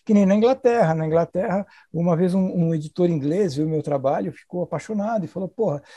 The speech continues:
é... mas não dá. Não dá porque na Inglaterra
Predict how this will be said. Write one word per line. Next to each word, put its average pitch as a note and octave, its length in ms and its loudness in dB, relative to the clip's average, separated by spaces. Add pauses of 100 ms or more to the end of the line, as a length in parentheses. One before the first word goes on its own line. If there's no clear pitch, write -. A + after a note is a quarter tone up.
(180)
é... D#3+ 500 2 (220)
mas C3 240 -12
não A#3+ 140 -8
dá. B3+ 220 -6 (600)
Não F#3 140 2
dá A#3+ 180 4
porque A#3 240 -2
na A3+ 140 2
Inglaterra F#3 840 0